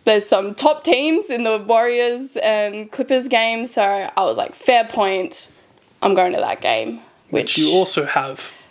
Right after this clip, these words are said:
Speaker 2: John Wall and Kawhi
Speaker 1: Yeah,
Speaker 2: Leonard.
Speaker 1: that's true. That's true. And I'm seeing Steph Curry. Like, you kinda can't beat that. And they won last year, so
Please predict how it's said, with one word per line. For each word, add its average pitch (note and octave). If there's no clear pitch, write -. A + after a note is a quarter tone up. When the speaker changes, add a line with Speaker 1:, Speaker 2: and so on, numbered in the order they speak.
Speaker 2:
John C3
Wall B2+
and C3+
Kawhi C4
Speaker 1:
Yeah, C4+
Speaker 2:
Leonard. A#3+
Speaker 1:
that's C#4
true. F#3+
That's A#3
true. G3+
And G3+
I'm A3
seeing A3+
Steph -
Curry. G2+
Like, F#3+
you A3+
kinda G3+
can't -
beat -
that. -
And G#3+
they G#3
won G3+
last -
year, -
so -